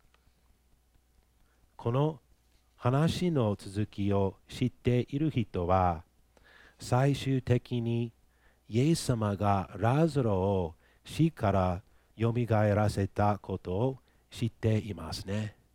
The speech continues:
これは弟子たちに全員が目撃したものすごい奇跡でした。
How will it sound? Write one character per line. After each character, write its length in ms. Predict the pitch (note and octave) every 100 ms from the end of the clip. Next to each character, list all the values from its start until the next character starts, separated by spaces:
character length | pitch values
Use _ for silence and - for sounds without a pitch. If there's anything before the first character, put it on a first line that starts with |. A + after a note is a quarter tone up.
| _ _ _ _ _ _ _ _ - - -
こ 120 | -
れ 100 | C3+
は 180 | B2+ B2+
弟 280 | B2 C#3 D#3+
子 160 | D#3 -
た 160 | B2+
ち 220 | - -
に 360 | G2 G#2 G2 E2+ - _ _
全 340 | G2+ A2 B2+ B2+
員 220 | C3 B2
が 320 | A2+ A2+ A2+ - _ _ _
目 300 | A2 A#2 -
撃 320 | A2+ D3+ - E3+
し 140 | -
た 340 | G#2 F#2 F2 - _
も 160 | G#2+ G#2+
の 100 | A2
す 200 | - A2+
ご 320 | A2+ D3 A#2+
い 160 | F#2
奇 160 | - -
跡 320 | - G2+ -
で 180 | F2+ E2
し 100 | -
た。 280 | - -